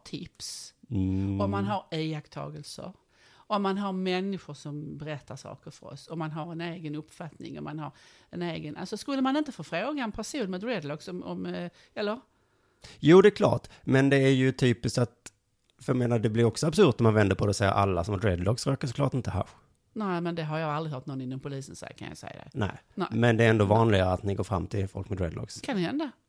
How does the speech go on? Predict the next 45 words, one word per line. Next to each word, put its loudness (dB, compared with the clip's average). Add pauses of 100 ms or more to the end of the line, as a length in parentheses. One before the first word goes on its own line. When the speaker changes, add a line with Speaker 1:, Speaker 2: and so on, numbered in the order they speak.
(760)
Speaker 1:
Och -6
det -4
kanske -4
finns -6
en -6
anledning -6
till -10
det. -10 (800)
Speaker 2:
Mm, 4
precis. 2
Men 2
då 6
är 6
vi 4
inne 4
på, 2
eh, -4
ja, -2
men -2
då 6
till -2
Speaker 1:
Möjligen, 6 (100)
Speaker 2:
slut 6
hamnar 12
Speaker 1:
alltså, 10
Speaker 2:
vi 10
i 10
någon 10
Speaker 1:
vi 8
Speaker 2:
slags 8
Speaker 1:
går 10
ju 12
Speaker 2:
fördomsträsk 4
Speaker 1:
Ja, 4
men 2
Speaker 2:
som 6
är 8
lite, 4
eh, 0 (200)
Speaker 1:
Men 4
Speaker 2:
eller? 6
Speaker 1:
måste 0
vi -2
hamna 0
där? -6